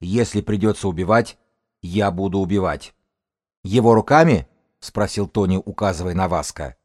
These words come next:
«Своими», ответил Грег, вздёрнув подбородок. «Сдохни первым!» Ханна увидела в его руке пистолет, её пистолет,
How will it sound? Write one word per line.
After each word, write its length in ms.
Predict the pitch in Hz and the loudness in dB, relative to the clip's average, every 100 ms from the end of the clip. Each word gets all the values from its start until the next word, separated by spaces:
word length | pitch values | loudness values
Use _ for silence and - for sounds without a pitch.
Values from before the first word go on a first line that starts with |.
| _ _ _ _ _ _ | _ _ _ _ _ _
«Своими», 760 | - 85 98 107 90 73 69 - _ _ - | -14 -4 -2 0 -2 -6 -10 -14 _ _ -10
ответил 460 | 90 - 87 - | -10 -6 -8 -10
Грег, 340 | 73 98 110 - _ | -6 -4 -4 -8 _
вздёрнув 600 | - 90 82 101 95 92 | -14 -10 -2 -2 0 -4
подбородок. 600 | - 82 95 80 71 - _ _ _ _ | -4 -4 -4 -4 -8 -14 _ _ _ _
«Сдохни 600 | 95 92 90 151 - 147 | -10 -6 4 4 4 -2
первым!» 520 | 127 127 104 95 76 - _ _ _ _ _ _ _ _ _ _ | 0 2 2 0 -4 -10 _ _ _ _ _ _ _ _ _ _
Ханна 460 | - - 131 135 127 | -10 0 2 4 0
увидела 500 | 127 104 113 110 107 | -2 -2 0 0 0
в 40 | |
его 260 | 101 101 104 | 0 2 2
руке 280 | 101 - 98 | 0 -2 -4
пистолет, 600 | 98 - 104 90 73 - _ _ | -6 -4 -4 -4 -8 -16 _ _
её 400 | 82 135 131 101 | -6 -4 0 0
пистолет, 640 | - 78 - 90 78 - | -2 -12 -8 -8 -8 -12